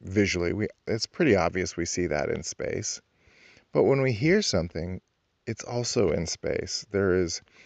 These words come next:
spatial information with that. And all of our senses are this way. And so I see, see the spatial as where this all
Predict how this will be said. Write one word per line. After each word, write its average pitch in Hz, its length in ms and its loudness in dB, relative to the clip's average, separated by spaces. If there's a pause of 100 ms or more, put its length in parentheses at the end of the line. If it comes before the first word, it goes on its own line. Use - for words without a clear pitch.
(140)
spatial 110 680 2 (100)
information 80 880 -4
with 76 200 -6
that. - 380 -10 (460)
And 90 420 4 (100)
all 160 200 6
of 95 80 2
our 76 80 2
senses 78 520 -6 (140)
are 78 160 0
this 73 300 -6
way. 117 300 0 (640)
And 113 120 0
so 127 80 2
I 127 100 4
see, 196 280 2
see - 220 2
the 120 100 2
spatial 113 720 2 (100)
as 80 140 -4
where 92 540 2 (800)
this 113 340 6 (120)
all 104 500 6